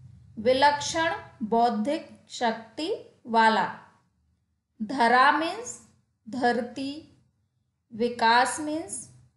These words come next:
उन्नति, विस्तार मीन्स फैलने का भाव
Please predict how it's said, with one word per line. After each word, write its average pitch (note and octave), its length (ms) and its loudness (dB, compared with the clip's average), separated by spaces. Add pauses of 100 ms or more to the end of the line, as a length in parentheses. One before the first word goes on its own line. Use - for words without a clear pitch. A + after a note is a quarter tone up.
(220)
उन्नति, C4 840 -4 (920)
विस्तार B3 680 2
मीन्स D4+ 560 -8 (520)
फैलने A#3+ 560 0
का C#4+ 520 -4 (160)
भाव G#3 440 2